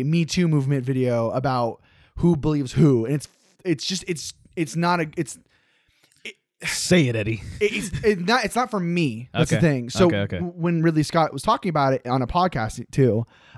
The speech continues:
Speaker 1: uh, he came out and he was like, "Hey, uh, it, the reason why this movie flopped was because the millennials, they just, they, they're too in, in their smartphones. They don't just understand good movies anymore."
Speaker 2: Okay.
Speaker 1: And I straight up was like,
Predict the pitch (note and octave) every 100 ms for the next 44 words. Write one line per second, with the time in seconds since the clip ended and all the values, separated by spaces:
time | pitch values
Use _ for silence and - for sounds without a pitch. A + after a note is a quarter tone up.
0 | - C3 B2 D3+ - E3 E3+ D#3+ D3+ C3+
1 | B2 B2 A#2 - _ _ - G#3 D3 B2
2 | A2 - _ _ - B2+ B2 - D3 -
3 | D3 C#3 E3+ F3 E3 D#3+ D#3 C3+ C#3 C3
4 | C3+ B2+ - - D3+ D3 C#3+ B2 C3+ C#3
5 | B2 A2 - B2+ B2 B2 E3 E3 A#2+ -
6 | - - _ _ _ _ C3+ C3+ - C3
7 | C#3 C#3+ C#3 D3 C#3 C3+ F#3+ F#3 E3 -
8 | - - E3 D3+ - D#3+ D#3+ D#3 D3+ C3+
9 | C3+ D3+ C#3 B2+ D3+ D3 - D3 C3+ C3
10 | B2+ B2+ C#3 B2 A#2 G#3 G#2 - - -
11 | G2+ F2 - _ _ E3+ E3 - F3 D#3+
12 | C#3 D3 C3+ A#2